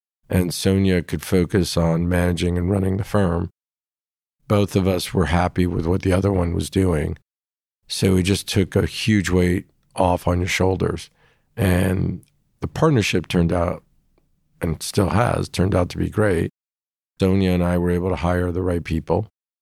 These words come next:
people who became our partners, who ran Asia, who ran Europe, who ran the U S. And the firm grew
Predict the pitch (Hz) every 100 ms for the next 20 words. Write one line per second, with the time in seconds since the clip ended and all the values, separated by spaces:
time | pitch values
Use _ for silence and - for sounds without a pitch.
0 | _ _ _ - 95 95 87 87 90 87
1 | 82 85 90 92 95 95 85 - - -
2 | - 90 90 90 95 92 90 90 90 90
3 | 92 92 87 85 92 95 92 90 90 90
4 | 87 - 87 92 92 90 90 87 87 -
5 | 82 87 - _ _ _ _ _ _ -
6 | 101 87 - 117 107 90 95 92 90 87
7 | 85